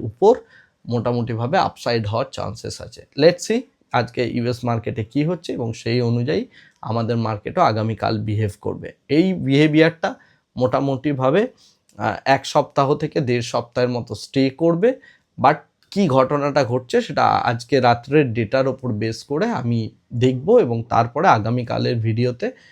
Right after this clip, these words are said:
আমি এই বিষয়টা নিয়ে আরেকটু ডিটেলসে হয়তো ডিসকাশন করব। যাই হোক, আজকের ভিডিওটাকে আর বেশি দীর্ঘায়িত করছি না। বহুত দিন ধরে আমি একটাই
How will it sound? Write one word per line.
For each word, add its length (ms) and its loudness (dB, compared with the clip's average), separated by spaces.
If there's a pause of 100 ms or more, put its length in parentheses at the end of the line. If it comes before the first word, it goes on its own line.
(220)
আমি 160 -2
এই 140 0
বিষয়টা 340 -6
নিয়ে 200 -6
আরেকটু 240 -10 (100)
ডিটেলসে 460 -6
হয়তো 180 -4 (100)
ডিসকাশন 460 -6 (140)
করব। 180 -12 (600)
যাই 140 8
হোক, 80 0 (140)
আজকের 260 2
ভিডিওটাকে 500 4 (100)
আর 80 6 (100)
বেশি 180 -2 (100)
দীর্ঘায়িত 380 2 (120)
করছি 340 -2
না। 60 -2 (680)
বহুত 200 8 (100)
দিন 180 6
ধরে 240 6
আমি 180 2
একটাই 240 2